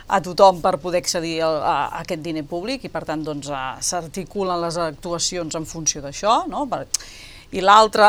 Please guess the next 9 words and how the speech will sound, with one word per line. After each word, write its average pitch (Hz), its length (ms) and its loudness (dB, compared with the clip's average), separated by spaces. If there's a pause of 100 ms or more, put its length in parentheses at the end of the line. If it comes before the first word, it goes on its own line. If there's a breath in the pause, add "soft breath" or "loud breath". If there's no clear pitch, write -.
l'altre 175 320 -2
aspecte, 214 460 0
evidentment, 185 420 -4
és, 196 300 -2 (100)
a 156 80 -4 (160)
més, 196 380 -6 (180 loud breath)
doncs, 175 320 -4
com, 175 320 -6
eh, 185 320 -6